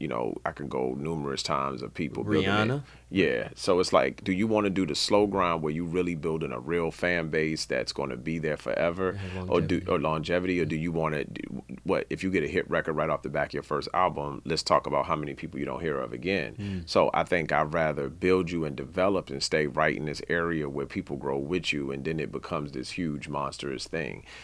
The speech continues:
Speaker 1: So, but I think, was it pressure? Yeah, I think, you know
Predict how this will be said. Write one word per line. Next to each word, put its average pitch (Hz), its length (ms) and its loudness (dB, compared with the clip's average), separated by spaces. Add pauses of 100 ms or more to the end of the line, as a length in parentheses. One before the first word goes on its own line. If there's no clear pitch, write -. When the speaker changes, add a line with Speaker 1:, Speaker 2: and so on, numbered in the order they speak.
(120)
Speaker 1:
So, 87 360 6
but 120 120 4
I 117 80 10
think, 78 400 4
was 104 160 2
it 87 100 0
pressure? - 340 2
Yeah, 156 280 2
I 78 40 0
think, 92 320 -2
you 113 100 -2
know 69 300 0